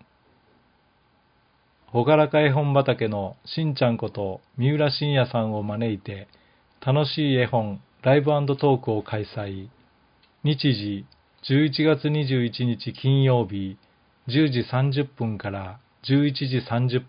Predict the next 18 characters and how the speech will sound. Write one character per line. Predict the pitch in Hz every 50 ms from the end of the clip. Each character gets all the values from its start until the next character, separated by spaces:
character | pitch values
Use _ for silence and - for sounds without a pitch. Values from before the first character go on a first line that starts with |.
| _ _ -
分。 | 107 95 95 92 90 _ _ _ _ _ _ _ _ _ _ _ _ _ _ _ _ -
場 | 131 120
所、 | - - 139 135 127 127 - _ _ _ _ _ _ _ _ _ _ _ -
子 | - - 143
ど | 156 160
も | 156 151
支 | 139 - - 151
援 | 151 147 147 139
セ | 135 - 143
ン | 143 131 127
タ | 127 110 104
ー | 101
輝 | - - - 117 113 117 120 120 120 113
き。 | - - - 113 107 101 101 - _ _ _ _ _ _ _ _ _ _ _ _ _ _ _ _ -
申 | 123 131 139 131
し | - -
込 | - 135 131
み、 | 127 123 120 117 120